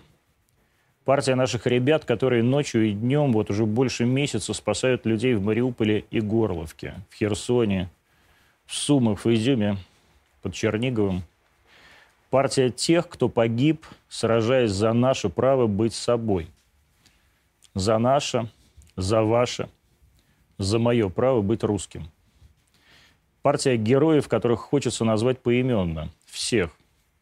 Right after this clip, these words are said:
Партия капитана Ивана Бухарова, старшего лейтенанта Владимира Шапхаева, полковника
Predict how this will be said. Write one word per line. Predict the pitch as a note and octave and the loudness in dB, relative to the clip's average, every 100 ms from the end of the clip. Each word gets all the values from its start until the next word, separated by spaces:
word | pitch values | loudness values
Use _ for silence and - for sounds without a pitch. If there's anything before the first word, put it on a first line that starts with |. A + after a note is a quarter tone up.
| _ _ _ _ _ _ _ _ | _ _ _ _ _ _ _ _
Партия | - C#3+ C#3+ B2 A#2 G#2 _ - - _ | -2 0 2 0 0 -4 _ -20 -20 _
капитана | - G#2+ G#2 C3+ A#2+ | -6 -4 0 0 0
Ивана | - A2+ C3 A#2+ | -2 0 2 2
Бухарова, | A2+ - G#2+ F#2+ F2 E2 _ _ _ _ _ _ _ | 0 0 -2 0 -2 -6 _ _ _ _ _ _ _
старшего | - - C#3+ C3 C3 | -18 -2 0 0 0
лейтенанта | B2 G#2+ B2+ C#3 A#2+ A#2 A2 _ _ _ | 0 2 0 0 0 -2 -2 _ _ _
Владимира | G2 A2+ A#2 C3 B2 | -2 2 2 2 0
Шапхаева, | A#2 A#2 - - F#2+ D#2 D#2 | 0 -2 -4 -2 -2 -2 -6
полковника | E2+ F2 A#2 A2 G#2 F#2 | -6 -2 -2 0 -2 -4